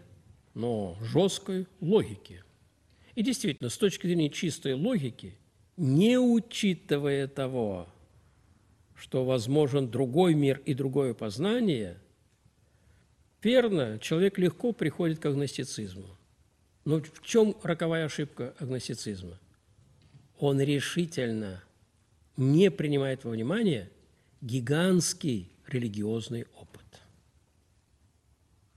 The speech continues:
Он не принимает его, он не может его осмыслить, он не знает, как с ним быть,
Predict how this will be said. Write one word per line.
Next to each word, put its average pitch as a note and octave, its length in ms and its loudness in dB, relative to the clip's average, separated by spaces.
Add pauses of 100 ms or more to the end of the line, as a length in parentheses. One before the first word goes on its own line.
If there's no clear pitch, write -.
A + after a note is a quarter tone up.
(720)
Он D#3 160 4
не D#3+ 80 6
принимает F3 540 0
его, A2+ 280 -4 (340)
он E3 180 6
не E3+ 80 6
может F3+ 260 2
его E3+ 140 2
осмыслить, E3 800 0 (1800)
он D#3 180 4
не E3+ 60 6
знает, F#3 320 2
как F3 240 0
с - 100 -2
ним E3+ 200 2
быть, C#3+ 340 -8